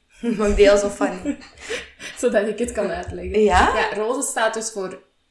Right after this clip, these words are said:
Speaker 2: eh, vrouwen, blauw staat voor mannen en geel staat ertussen voor alles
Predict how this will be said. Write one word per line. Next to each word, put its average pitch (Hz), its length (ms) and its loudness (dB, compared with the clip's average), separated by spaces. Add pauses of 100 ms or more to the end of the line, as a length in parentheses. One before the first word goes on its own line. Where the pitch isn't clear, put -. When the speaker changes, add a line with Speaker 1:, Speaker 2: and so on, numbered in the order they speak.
Speaker 2:
eh, 165 640 -8 (100)
vrouwen, 226 640 -6 (180)
blauw 185 220 -6
staat 175 240 -6
voor 180 100 -14
mannen 196 300 -8
en 185 300 -10
geel 262 500 -6
staat 180 220 -8
ertussen 247 440 -10
voor 190 200 -12
alles 208 380 -8